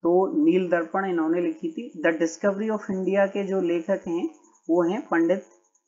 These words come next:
जवाहरलाल नेहरू जी, जेएल Nehru, जेएल Nehru जी। तो ये first Prime Minister of India भी थे। और नाइनटीन फ़ोर्टी सिक्स में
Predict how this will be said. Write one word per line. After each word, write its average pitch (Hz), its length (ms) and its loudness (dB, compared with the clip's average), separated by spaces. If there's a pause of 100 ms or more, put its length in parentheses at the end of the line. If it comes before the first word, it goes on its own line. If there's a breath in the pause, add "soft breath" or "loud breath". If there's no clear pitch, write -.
(460)
जवाहरलाल 160 920 2 (500)
नेहरू 143 520 0
जी, 120 220 -6 (960)
जेएल 147 300 2
Nehru, 143 380 -2 (920)
जेएल 151 600 -4 (500)
Nehru 123 580 -6
जी। 113 260 -18 (560)
तो 139 60 -6
ये 147 140 4
first 185 300 0
Prime 180 220 0
Minister 185 400 -4
of 180 260 2
India 180 300 4
भी 190 140 0
थे। 190 240 -2
और 170 260 0
नाइनटीन 175 420 2
फ़ोर्टी 185 360 0
सिक्स 185 340 -8
में 196 340 0